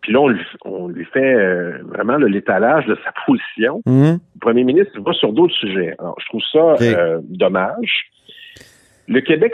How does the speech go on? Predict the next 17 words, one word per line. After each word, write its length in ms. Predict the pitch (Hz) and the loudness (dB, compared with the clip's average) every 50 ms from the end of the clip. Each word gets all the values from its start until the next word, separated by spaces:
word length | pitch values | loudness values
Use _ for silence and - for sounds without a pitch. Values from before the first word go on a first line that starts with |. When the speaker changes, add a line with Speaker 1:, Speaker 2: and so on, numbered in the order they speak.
| - - | 0 0
Speaker 1:
fait 120 | 208 196 - | 0 0 0
ce 60 | - - | -6 -10
qu'il 140 | - 143 - | -10 -10 -10
peut 260 | - - 170 202 196 | -2 2 4 4 4
avec, 260 | 131 110 127 131 - - - _ _ _ - | 4 2 0 0 -2 -6 -16 _ _ _ -4
avec, 340 | 104 101 98 113 139 143 - - | -4 -2 0 0 -2 -2 -2 -8
je 180 | - - - 87 | -14 -14 -14 -12
dirais, 680 | 82 95 107 104 98 117 131 139 151 156 165 147 - - | -8 -6 -6 -4 -2 -2 0 0 0 0 -2 -4 -4 -4
euh, 160 | 98 92 90 - | -4 -4 -4 -2
le 160 | 98 98 98 | -2 -4 -4
financement 580 | - - 147 143 139 127 - - - 135 143 139 | -4 -4 -2 0 0 0 0 -2 -2 -2 -2 -2
qu'il 300 | - - - 107 92 98 | -2 -6 -10 -6 -2 0
a, 180 | 95 101 110 127 | 2 2 2 0
les 120 | 123 101 - - | -2 -4 -10 -14
pouvoirs 280 | - 95 107 113 110 - | -12 -2 0 0 0 0
qu'il 140 | - - | -6 -16
a. 20 | - | -20